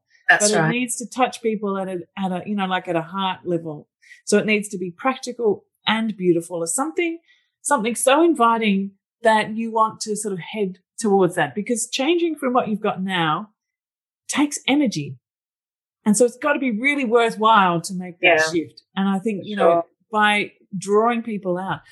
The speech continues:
Speaker 2: But, uh, but my second question that I was alluding to before
Speaker 1: <laughs>
Speaker 2: was, it's, it's tied to all this, but I really wanted to ask you to share with us a little bit of your story about, well, how did you actually end up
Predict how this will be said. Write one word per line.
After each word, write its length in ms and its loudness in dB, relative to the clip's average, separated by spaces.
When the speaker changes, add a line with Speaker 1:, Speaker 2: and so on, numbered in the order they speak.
Speaker 2:
But, 120 6
uh, 80 4
but 120 2
my 140 4
second 380 2
question 340 0
that 100 -4
I 80 0
was 220 -4
alluding 420 2
to 120 -2
before 380 0
Speaker 1:
<laughs> 60 4
Speaker 2:
was, 240 2
it's, 360 0
it's 180 0
tied 300 2
to 100 -4
all 100 -2
this, 240 -10
but 280 -4
I 80 4
really 280 4
wanted 320 -2
to 340 -8
ask 360 2
you 460 -6
to 100 -8
share 280 4
with 120 4
us 60 -6
a 60 -4
little 220 2
bit 100 6
of 80 0
your 80 -2
story 340 -2
about, 320 -2
well, 260 -8
how 260 4
did 280 0
you 120 2
actually 380 -2
end 220 2
up 200 -2